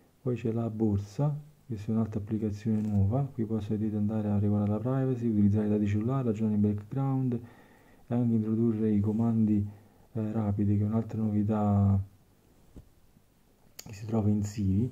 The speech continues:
cioè impostare questi comandi rapidi, ad esempio leggi notizie dal mondo della finanza, premendo più io vado ad aggiungere questa funzionalità a Siri e quindi una volta che clicco, tengo premuto il pulsante home, entro in Siri, digito questo comando, automaticamente viene riconosciuto.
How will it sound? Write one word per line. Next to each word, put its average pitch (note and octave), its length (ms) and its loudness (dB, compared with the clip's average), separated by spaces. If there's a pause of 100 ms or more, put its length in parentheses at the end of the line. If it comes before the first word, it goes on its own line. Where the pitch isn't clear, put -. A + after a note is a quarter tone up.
(120)
cioè - 180 -6
impostare G#2+ 500 -2
questi G#2 360 0
comandi A2 680 0 (360)
rapidi, G2+ 600 0 (340)
ad G#2+ 120 -8
esempio A2+ 840 -2 (180)
leggi A#2 340 2
notizie A2+ 360 4
dal G#2+ 100 2
mondo A2+ 260 2
della G#2+ 200 2
finanza, G2+ 420 4
premendo A2+ 440 4
più B2 380 0 (400)
io A#2 200 2
vado A2+ 260 2
ad G#2 80 2
aggiungere G2+ 880 2 (460)
questa A2+ 340 2
funzionalità G#2+ 540 0
a G#2 40 -2
Siri G#2 500 2
e A2 40 -2
quindi A#2 220 2
una G#2+ 140 0
volta B2 380 -2
che G#2+ 240 0
clicco, G#2+ 720 -2
tengo G#2+ 240 -2
premuto A2 440 0
il G2+ 40 0
pulsante G#2+ 480 0
home, G2+ 280 4
entro A2 180 0
in C#3 80 2
Siri, A#2 520 0
digito A2 280 -2
questo G#2 200 0
comando, B2 300 2
automaticamente G#2+ 720 2
viene G#2 220 4
riconosciuto. G2+ 880 2